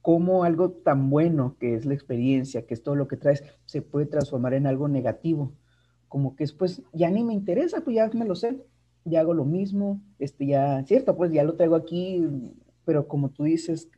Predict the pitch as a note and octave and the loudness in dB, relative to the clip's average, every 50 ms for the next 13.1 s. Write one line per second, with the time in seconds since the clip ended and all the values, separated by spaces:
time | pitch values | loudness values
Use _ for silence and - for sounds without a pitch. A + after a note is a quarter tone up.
0 | - - C3 C3 C3 B2 A#2 - - - - C#3 C3+ A#2 C3 B2+ C3+ C#3+ C#3 C#3 | -12 -8 -6 -4 -4 -4 -4 -6 -8 -8 -6 -6 -4 -4 -2 -2 -2 -2 -2 -2
1 | C#3+ C#3+ C#3 C3+ - A#2+ B2 C3 C#3 C#3 - C#3 C3+ C3+ - _ _ _ _ _ | -2 -4 -4 -4 -2 -2 -2 -2 -2 -2 -4 -4 -6 -6 -6 _ _ _ _ _
2 | _ C3 C3 C3 B2 A#2 C3 B2 A#2 A2+ A#2 A2 A2+ C3 C#3 C#3 C#3+ - B2+ A#2 | _ -4 -2 -2 -2 -2 -4 -4 -4 -2 0 0 0 0 0 -2 -4 -6 -8 -8
3 | A2+ A#2+ A#2+ - A2+ A2+ A2+ A2+ A2+ A2+ - _ - A#2+ A2+ A2+ - - _ _ | -8 -8 -8 -8 -6 -6 -4 -4 -6 -8 -12 _ -10 -10 -10 -10 -10 -14 _ _
4 | _ _ - A#2+ B2 A#2+ A#2+ A2+ G#2+ G#2 A2 G#2+ A#2 A#2+ B2+ C3 C3 - - A#2+ | _ _ -8 -6 -2 0 0 0 0 -2 -4 -4 -2 -2 -2 -2 -4 -6 -10 -12
5 | - - A2 A2 A2+ A2 - A2 G#2 G#2 G#2+ G#2+ G2 - G#2+ G#2+ - A2+ G#2+ - | -10 -8 -8 -6 -8 -8 -8 -6 -6 -6 -6 -6 -8 -8 -10 -8 -8 -10 -10 -8
6 | A#2 A2+ A2+ A#2 C3+ B2+ C3 B2 B2 A#2 - - - - _ _ - - - - | -6 -6 -6 -2 -2 0 0 0 -2 -4 -8 -12 -20 -20 _ _ -16 -14 -14 -12
7 | A2+ G#2+ G#2 A2 C3 C3 - C3+ B2 - A2 A2 A2+ A#2 C3+ C3 C#3 B2 B2+ A#2+ | -10 -8 -6 -6 -6 -6 -6 -8 -10 -8 -6 -6 -4 -4 -4 -4 -4 -4 -6 -6
8 | - C3 B2+ C3 B2+ A#2+ A#2 B2 B2+ B2+ C#3 C#3 C3+ C3 B2 A#2+ - - C#3 B2+ | -6 -6 -4 -4 -2 -4 -4 -4 -2 -2 0 0 0 0 -2 -6 -6 -8 -6 -6
9 | B2+ A#2+ A#2 A2 A2 A2+ B2+ C#3 C#3 C#3 - _ _ _ _ - E3 D#3 - E3 | -4 -6 -6 -4 -2 0 2 2 2 0 -4 _ _ _ _ -6 -6 -4 -2 -2
10 | E3+ E3+ E3+ F#3+ G3 G3 F#3+ F#3 F3+ F#3 F#3 - _ _ - C#3+ C3+ C3 B2+ B2 | 0 2 2 4 4 4 4 2 0 -2 -4 -6 _ _ -2 0 0 0 0 -2
11 | B2+ - E3+ D#3+ D#3+ D#3+ E3 D#3+ D#3+ D3 C#3 - C#3+ C3+ C#3 C#3 D3 D3 D3+ D3 | -2 -2 -2 0 2 2 2 2 2 0 0 -2 -2 0 0 2 2 2 0 0
12 | D3+ D3+ C3+ B2 - - C#3 B2 B2 - B2 A#2+ D#3+ A#3 A#3 - A2 - - - | -2 -2 -4 -6 -4 -4 -6 -6 -6 -6 -6 -6 -4 -6 -6 -8 -12 -14 -16 -18
13 | - | -20